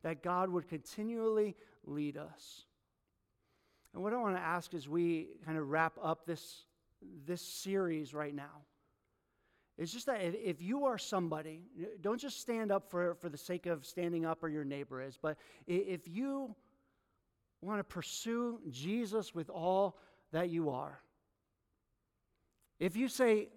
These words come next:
"I've seen Jesus, I, I want more of him, I need more of him, I'm desperate for more of him," well, we just end this time by, by standing before God and saying, "God, I want more of you. Jesus, I want more of you. I'm gonna walk a path."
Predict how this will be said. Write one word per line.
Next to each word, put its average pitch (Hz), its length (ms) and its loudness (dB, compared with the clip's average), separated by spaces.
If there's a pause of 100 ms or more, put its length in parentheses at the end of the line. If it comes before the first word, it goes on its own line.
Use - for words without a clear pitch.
(560)
"I've 180 200 0
seen 233 260 0
Jesus, 190 240 -2
I, 208 300 4
I 190 40 8
want 220 260 6
more 185 300 8
of 180 100 4
him, 175 200 2
I 170 100 6
need 185 540 4
more 175 240 10
of 160 100 6
him, 180 160 6
I'm 160 240 2
desperate 208 560 4
for 170 120 0
more 156 280 2
of 135 100 -6
him," 147 200 -14 (880)
well, 165 100 0
we 269 100 0
just 262 200 -4
end 196 160 2
this 175 160 0
time 180 240 0
by, 160 320 2
by 156 120 0
standing 190 600 2
before 151 320 -2
God 165 340 -4 (800)
and - 80 -8
saying, 185 220 0
"God, 190 260 0
I 196 100 2
want 220 220 4
more 165 260 2
of 131 100 -6
you. 135 280 -8
Jesus, 208 240 -4
I 185 120 4
want 202 220 4
more 165 200 8
of 156 100 4
you. 160 80 4
I'm 185 120 2
gonna 214 160 2
walk 170 340 4
a 151 60 -6
path." 156 380 -12